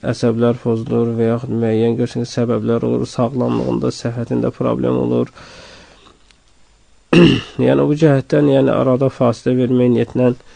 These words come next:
belə şey etmək olar. Yəni, burada heç bir problem yoxdur. Aydındır. Hətta Şeyx İbn Hüseyn rahimehullah gətirir ki, əgər qadının səhhətinə zərər deyilsə, spiralla qoydura bilər.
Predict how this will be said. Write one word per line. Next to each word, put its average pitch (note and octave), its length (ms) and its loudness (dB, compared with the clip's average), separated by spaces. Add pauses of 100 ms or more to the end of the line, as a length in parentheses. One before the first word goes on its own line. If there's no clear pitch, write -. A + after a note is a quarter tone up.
(1120)
belə A#2+ 240 6
şey A#2+ 220 2
etmək A#2 320 0
olar. A2 260 0 (240)
Yəni, A2+ 240 -4
burada A2+ 300 0
heç - 160 -8
bir A#2+ 100 -12
problem A2+ 440 -2
yoxdur. - 360 -4 (600)
Aydındır. A2+ 580 -2 (1040)
Hətta C#3 220 -4
Şeyx C#3 300 0
İbn C#3+ 120 2
Hüseyn C3 380 0
rahimehullah B2 560 0
gətirir A#2 340 -2
ki, A#2+ 220 -2
əgər A#2 320 0 (720)
qadının B2 420 2
səhhətinə A#2+ 640 -2
zərər A#2 340 2
deyilsə, A2+ 380 0
spiralla A2+ 580 0
qoydura G#2+ 400 -2
bilər. A2+ 300 -6